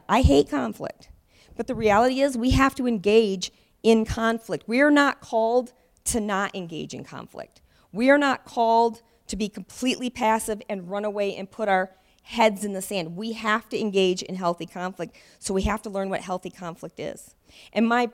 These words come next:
what I'm trying to, here's how I'm trying to connect this, you guys. Dysfunctional conflict, dysfunctional relationships are always, and I'll go on a limb, always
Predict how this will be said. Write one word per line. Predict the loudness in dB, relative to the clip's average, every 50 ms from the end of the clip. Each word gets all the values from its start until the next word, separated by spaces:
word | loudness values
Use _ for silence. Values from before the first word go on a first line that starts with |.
| -10 _
what | -4 -2 -2 0
I'm | 0 -4 -4
trying | -6 -4 -2 -2 -2 -2
to, | -4 -8 -8
here's | -2 -2 -2 -2 0
how | -4 -6
I'm | -8
trying | -8 -8 -8
to | -10 -10
connect | -10 -12 -12 -10 -12
this, | -14 -14 -12
you | -10
guys. | -6 -6 -6 -8 -10 -14 _ _ _ _ _ _ _ _ _ _ _ _ _ _ _ _ _ _ _ _ _ _ _ _ _ _ _ _ _ _ _ _ -14
Dysfunctional | -6 -4 -4 -4 -4 -8 -8 -6 -6 -6 -6 -8 -6 -6 -6 -6
conflict, | -8 -8 -8 -8 -8 -8 -8 -8 -8 -8 -12 -18 -20 _ _ _ _ _ _ _ _ _ -12
dysfunctional | -8 -6 -6 -6 -6 -4 -6 -6 -6 -6 -8 -8 -6 -6
relationships | -6 -6 -6 -6 -6 -8 -10 -10 -8 -8 -10 -10 -10 -18 -20 -20 _ _ -20 _ _ -20 -20 _ _ _ _ _ 4
are | 6 6 4 2 0 -8 _ _ _ _
always, | 0 2 4 6 8 8 10 8 8 6 4 0 0 -2 -2 -6 -8 -12 -16 -20 -20 -20 _ _ _ _ _ _ _ _ _ _
and | -14 -12
I'll | -12 -10
go | -8 -8
on | -8 -8
a | -8 -8
limb, | -8 -8 -10 -10 -14 _ _ _ _ _ _ -4
always | -2 2 2 2 2 2 0 0 -2 -2 -2 -4 -8 -12 -18